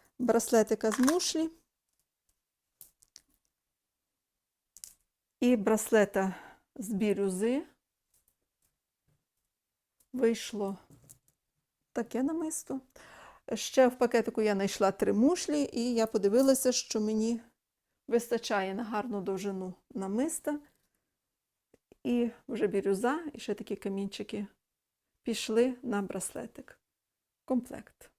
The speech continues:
Я посадила на піни,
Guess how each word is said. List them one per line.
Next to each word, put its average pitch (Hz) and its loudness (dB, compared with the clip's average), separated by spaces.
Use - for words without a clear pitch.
Я 247 6
посадила 202 0
на 180 -6
піни, 320 0